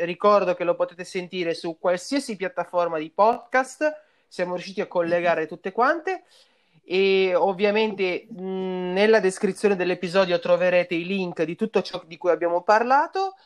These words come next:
E poi, ovviamente, io voglio ringraziare Riccardo per essere intervenuto in questo podcast.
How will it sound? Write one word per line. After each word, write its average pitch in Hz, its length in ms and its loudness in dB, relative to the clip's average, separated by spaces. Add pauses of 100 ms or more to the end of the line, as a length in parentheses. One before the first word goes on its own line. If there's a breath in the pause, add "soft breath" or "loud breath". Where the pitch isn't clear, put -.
(460 soft breath)
E 320 220 -6
poi, 269 680 2
ovviamente, 214 1120 -6
io 208 420 -4
voglio 175 260 -6
ringraziare 220 720 -2
Riccardo 180 540 -2
per 175 140 -6
essere 175 280 -10
intervenuto 175 560 -8
in 156 80 -8
questo 151 300 -6
podcast. 247 760 -2